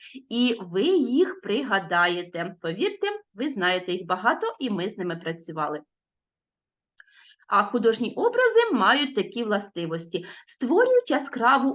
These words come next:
образну картину, викликають у читачів певні уявлення та асоціації, збуджують емоції, естетичні переживання, відтворюють настрої митця, містять у собі авторську оцінку дійсності, певну думку, ідею,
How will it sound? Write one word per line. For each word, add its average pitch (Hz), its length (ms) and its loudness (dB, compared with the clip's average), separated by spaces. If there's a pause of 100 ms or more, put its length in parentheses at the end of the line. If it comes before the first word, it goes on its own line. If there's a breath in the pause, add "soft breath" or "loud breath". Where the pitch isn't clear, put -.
образну 233 440 -2
картину, 214 680 -6
викликають 233 720 0
у 254 60 -6
читачів 233 600 -4
певні 233 340 0
уявлення 214 600 0
та 202 220 -4
асоціації, 208 920 0 (240 loud breath)
збуджують 277 680 2
емоції, 226 760 -2
естетичні 285 520 -2
переживання, 208 880 0 (280 loud breath)
відтворюють 349 680 4
настрої 269 640 2
митця, 185 520 -2 (340 loud breath)
містять 359 400 2
у 302 60 2
собі 233 380 0
авторську 208 500 -2
оцінку 202 520 -2
дійсності, 247 840 0
певну 277 400 0
думку, 226 640 -4
ідею, 226 580 -4